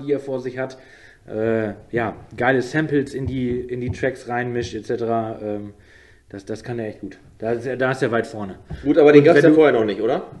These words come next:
Speaker 2: Der ist ja jetzt
Speaker 1: Den
Speaker 2: anscheinend,
Speaker 1: gab's
Speaker 2: äh,
Speaker 1: vorher nicht. Oh, ich bin damals groß geworden, äh, da hab ich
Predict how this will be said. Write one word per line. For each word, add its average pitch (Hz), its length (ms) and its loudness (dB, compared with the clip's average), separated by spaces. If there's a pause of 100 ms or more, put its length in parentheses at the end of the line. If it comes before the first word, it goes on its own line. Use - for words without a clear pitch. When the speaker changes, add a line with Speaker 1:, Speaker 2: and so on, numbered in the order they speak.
(140)
Speaker 2:
Der 127 120 0
ist 127 60 -8
ja 131 60 0
jetzt 131 200 0
Speaker 1:
Den 131 60 -2
Speaker 2:
anscheinend, 127 320 -2
Speaker 1:
gab's 120 240 0
Speaker 2:
äh, - 20 -4
Speaker 1:
vorher 123 320 -4
nicht. 120 280 -10 (760)
Oh, 120 140 -8
ich 123 120 -6
bin 156 200 -2
damals 165 480 -4
groß 175 380 0
geworden, 156 960 -2
äh, 127 260 -8
da 127 220 -12
hab 135 160 -10
ich - 340 -12